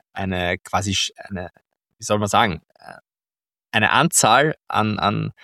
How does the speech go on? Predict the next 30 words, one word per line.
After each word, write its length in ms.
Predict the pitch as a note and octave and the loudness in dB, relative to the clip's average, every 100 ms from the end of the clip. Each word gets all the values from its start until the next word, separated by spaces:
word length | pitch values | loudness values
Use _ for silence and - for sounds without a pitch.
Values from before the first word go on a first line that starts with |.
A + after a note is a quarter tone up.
| - - - _ | -20 -20 -20 _
an 160 | - A2 | 2 2
Notizen 500 | G#2 - E3 - G#2 | 4 4 4 4 2
gesehen, 540 | G#2 G2 F#2+ A#2 C3 - | 2 2 4 2 0 0
die 240 | A2+ A2+ | 0 2
ein 360 | F2+ G2 G#2 A2 | 2 2 0 -2
gewisser 300 | A2 - G2+ | -2 0 4
Herr 300 | G2 G2 G2 | 6 6 2
Donald 420 | G2+ G#2+ G#2 - | 0 0 0 2
J. 160 | G2+ | 0
Trump 280 | - G2 G2 | 2 2 2
vorhat, 440 | - F2+ A#2 G#2+ - | 2 4 4 2 -2
dieses 300 | F2+ G2 - | -8 -6 0
Jahr, 340 | F2 G#2 - | 4 4 4
äh, 380 | G2 F#2+ F#2+ G2+ | 2 4 4 4
einzunehmen 760 | - G2 - A2 G#2 G#2 G#2+ G2+ | 2 0 0 2 2 2 2 2
oder 460 | G2 G2 F#2+ F#2 | 4 4 6 4
wie 420 | - F2+ F#2+ G2 G2+ | 2 -2 -2 2 2
auch 120 | G2 | 2
immer 200 | A2 G2+ | 0 0
er 100 | F2+ | 0
das 140 | F#2+ | 0
anstellen 400 | E2 F#2 - F#2+ | 0 0 -2 0
will. 160 | F#2+ G#2 | 2 2
Und 140 | G2 | 2
da 60 | F#2+ | 0
fallen 280 | - G2+ G#2+ | 2 2 2
so 80 | |
Länder 360 | G2 F#2+ G#2+ G2+ | 2 4 4 4
drunter 480 | F#2+ G2 G#2+ - G2+ | 2 -2 0 0 2
wie 260 | G2+ G2+ | 4 4